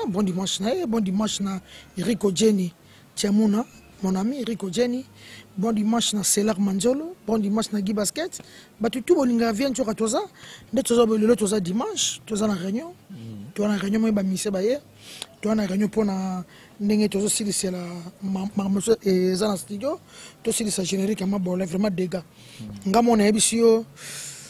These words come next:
Speaker 1: musique eza son quoi. Na yebi so ba res na beta na nga ba générique. Non, na bisa son ya bongo te. Vraiment, Ndiaye, vraiment,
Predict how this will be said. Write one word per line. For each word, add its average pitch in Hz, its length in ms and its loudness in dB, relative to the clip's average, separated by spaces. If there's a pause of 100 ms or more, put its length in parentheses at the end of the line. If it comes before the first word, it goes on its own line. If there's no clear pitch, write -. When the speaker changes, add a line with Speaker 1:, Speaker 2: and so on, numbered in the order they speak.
(800)
Speaker 1:
musique 226 240 6
eza 202 180 6
son 196 220 2
quoi. 156 220 -8 (340)
Na 180 80 -4
yebi 202 100 2
so 226 120 4
ba 190 100 4
res 196 220 4
na 180 80 0
beta 175 500 4
na 247 80 4
nga 226 100 6
ba 214 120 6
générique. 190 680 2 (760)
Non, 220 60 2
na 202 80 2
bisa 190 260 0
son - 180 2
ya 185 80 0
bongo 180 300 -2
te. 180 140 -10 (580)
Vraiment, 202 220 4
Ndiaye, 208 280 6
vraiment, 202 560 0